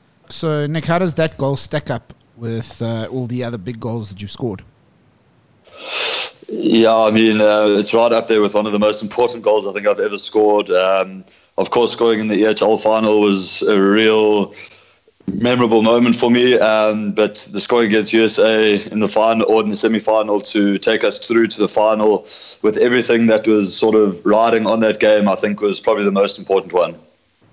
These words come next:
Speaker 1: Yeah, and listen, it was one of the most enjoyable. Uh, Eric and I on a WhatsApp group, and, uh, I, uh, was very vocal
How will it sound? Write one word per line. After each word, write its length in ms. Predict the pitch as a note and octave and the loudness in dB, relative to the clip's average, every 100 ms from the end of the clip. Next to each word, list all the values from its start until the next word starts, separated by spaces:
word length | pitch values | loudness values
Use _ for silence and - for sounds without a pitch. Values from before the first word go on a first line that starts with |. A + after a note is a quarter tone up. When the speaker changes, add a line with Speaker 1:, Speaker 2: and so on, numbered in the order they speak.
| _ _ _ _ _ - | _ _ _ _ _ -8
Speaker 1:
Yeah, 220 | C#3+ D3 | -4 0
and 180 | D3 D3+ | 0 0
listen, 280 | D#3 - C#3 | -2 -2 -2
it 80 | C#3 | 0
was 120 | D3 | 2
one 160 | D#3+ | 2
of 80 | D#3+ | 2
the 60 | D3 | 0
most 300 | D3 D3 - | -2 -2 -4
enjoyable. 580 | B2+ C3 C3 B2+ B2+ B2 | -6 -6 -4 -2 -2 -2
Uh, 220 | B2+ B2 - _ _ _ _ _ | -2 -4 -8 _ _ _ _ _
Eric 240 | D#3 D#3 D3+ | -2 -2 0
and 80 | D3 | 0
I 140 | D3 | 0
on 100 | C#3 | 0
a 100 | C3 | 0
WhatsApp 420 | C3+ C#3 C3+ A#2 | -2 -4 -6 -8
group, 300 | - C3+ - | -8 -6 -4
and, 340 | B2 A#2 A#2 A2+ | -4 -4 -6 -6
uh, 220 | A2 G#2+ - _ _ _ _ _ _ A#2+ | -6 -8 -10 _ _ _ _ _ _ -6
I, 260 | A#2+ B2 | -4 -2
uh, 180 | A#2+ B2 | -2 -2
was 160 | B2 A#2 | -4 -2
very 240 | D3 D#3 | 0 0
vocal 600 | B2+ C3 D3+ - C3 A#2 | -2 -2 -4 -4 -10 -12